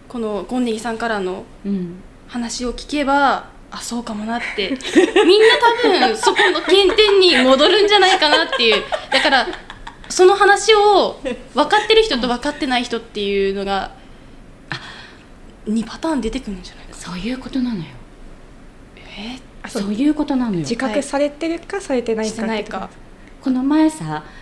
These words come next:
Speaker 2: あの、死についても話したじゃない？みんなで。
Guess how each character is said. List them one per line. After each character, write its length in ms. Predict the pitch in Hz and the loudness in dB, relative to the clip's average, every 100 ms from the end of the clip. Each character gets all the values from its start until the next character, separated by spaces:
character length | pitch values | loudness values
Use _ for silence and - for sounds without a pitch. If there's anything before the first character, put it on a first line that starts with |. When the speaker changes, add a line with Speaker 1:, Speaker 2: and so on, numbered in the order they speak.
| - | -16
Speaker 2:
あ 80 | - | -8
の、 540 | 170 156 151 143 135 139 - | -4 -2 -4 -6 -8 -12 -16
死 220 | - - 381 | -12 -2 0
に 140 | 392 | 0
つ 140 | - 220 | 0 -4
い 80 | |
て 80 | - | -2
も 120 | 156 | -6
話 580 | 135 190 165 156 151 143 - - | -6 -4 -4 -4 -8 -8 -12 -16
し 100 | - | -10
た 120 | 156 | -10
じ 80 | 135 | -8
ゃ 40 | |
な 160 | 131 151 | -8 -8
い？ 100 | - - | -10 -10
み 80 | 165 | -6
ん 80 | 180 | -4
な 120 | 165 | -4
で。 240 | 143 131 | -6 -10